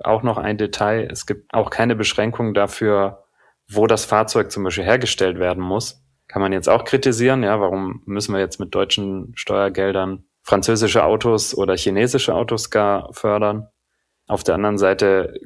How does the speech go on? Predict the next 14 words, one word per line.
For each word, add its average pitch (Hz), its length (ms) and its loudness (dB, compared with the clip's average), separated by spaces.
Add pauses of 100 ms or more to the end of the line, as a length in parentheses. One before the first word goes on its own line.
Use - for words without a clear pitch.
profitiert 120 520 2
ja 101 80 4
trotzdem - 400 -2
die 95 120 -4
deutsche 101 320 0
Industrie 98 500 -4
auch 101 160 -2
davon, 98 500 -4 (520)
sei 95 200 0
es 95 160 -2
als - 240 -4
Zulieferer, 113 840 0 (680)
sei 98 260 2
es - 340 -2